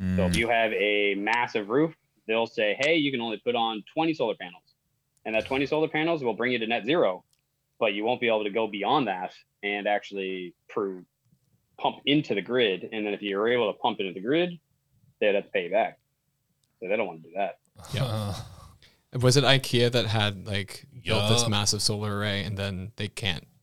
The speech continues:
Speaker 3: use all of the energy that they, they generate? And so they're like, "Okay, well, I
Speaker 4: There's
Speaker 3: guess
Speaker 4: literally
Speaker 3: we're"
Speaker 4: dead panels on the roof.
Speaker 3: <laughs> Yeah.
Speaker 1: Not being used at all.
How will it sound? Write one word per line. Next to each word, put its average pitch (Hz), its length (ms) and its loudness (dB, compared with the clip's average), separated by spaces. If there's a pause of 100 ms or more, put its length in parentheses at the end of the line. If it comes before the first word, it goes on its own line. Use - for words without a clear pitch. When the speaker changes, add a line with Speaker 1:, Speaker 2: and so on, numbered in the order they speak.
(200)
Speaker 3:
use 107 260 -8
all 101 200 -4
of 110 120 -8
the 104 300 -4
energy 113 320 -6
that 98 240 -10
they, 107 260 -8
they 107 280 -4 (240)
generate? 101 480 -4
And 104 180 -6
so - 100 2
they're 92 220 -8
like, 87 220 -10
"Okay, 127 400 -4
well, 113 260 -4
I 127 40 -6 (180)
Speaker 4:
There's 107 160 -2
Speaker 3:
guess 110 100 2
Speaker 4:
literally 113 240 6
Speaker 3:
we're" 123 100 6
Speaker 4:
dead 95 180 6
panels 92 360 0
on 87 80 0
the 87 80 -2
roof. 82 260 -6
Speaker 3:
<laughs> - 40 -4
Yeah. 117 340 6 (2250)
Speaker 1:
Not 107 260 0
being 98 200 -4
used 95 220 -8
at 151 80 -16
all. 78 200 -10